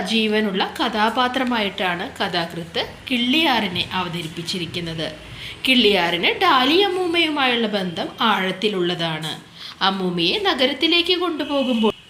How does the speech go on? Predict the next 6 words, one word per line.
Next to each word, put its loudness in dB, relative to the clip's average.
പുഴ 2
ശക്തമായി 0
നിലവിളിക്കുന്നു, -2
പിന്നീട് -4
വിഷാദിയായി 2
ഒഴുകിക്കൊണ്ടിരിക്കുന്നു. -2